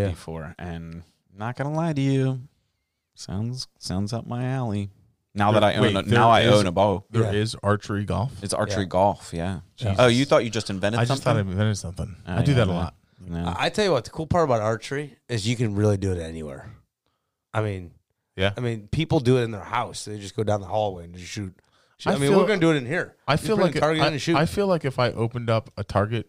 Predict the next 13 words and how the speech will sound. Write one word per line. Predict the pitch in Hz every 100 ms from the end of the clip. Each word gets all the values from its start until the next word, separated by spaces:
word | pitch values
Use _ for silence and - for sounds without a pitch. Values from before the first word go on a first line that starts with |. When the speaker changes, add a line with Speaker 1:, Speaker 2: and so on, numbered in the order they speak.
| -
Speaker 3:
in | 107
my | 98 92
house | 101 107 - -
or, | 101 98
like, | 95
in | 101
my | 101 92 92 -
yard | 92 98 98 113 117 - - _
and | 104
just | 107
started | - 110
shooting | 101 - 113 107 98 - _ _ _ -
arrows, | 95 110 156 156